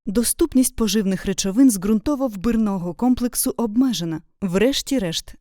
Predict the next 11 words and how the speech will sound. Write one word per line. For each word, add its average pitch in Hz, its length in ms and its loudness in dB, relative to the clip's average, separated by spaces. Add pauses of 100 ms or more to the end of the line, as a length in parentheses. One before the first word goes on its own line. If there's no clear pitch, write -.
загальна 196 580 2
кількість - 500 -6
фосфору, 185 400 -4
яку 185 260 -4
рослина 185 460 -2
засвоює 180 680 -6
у 196 120 -2
разі 190 280 -4
двадцять 160 520 -8
двадцять 165 480 -10
нуль, 220 220 2